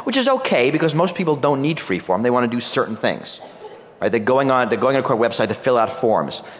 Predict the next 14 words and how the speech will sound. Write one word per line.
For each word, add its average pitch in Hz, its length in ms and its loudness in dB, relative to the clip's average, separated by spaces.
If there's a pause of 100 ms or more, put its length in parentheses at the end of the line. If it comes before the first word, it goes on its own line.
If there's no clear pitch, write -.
to 110 100 -4
get 120 240 0
some 123 200 0
stuff 120 280 -2
to 117 100 0
read, 104 420 0 (280)
to - 80 -8
share 127 360 2
documents, 107 760 -2 (640)
to 110 80 -6
send 143 280 0
and 127 80 4
receive 117 300 0
messages. - 680 -4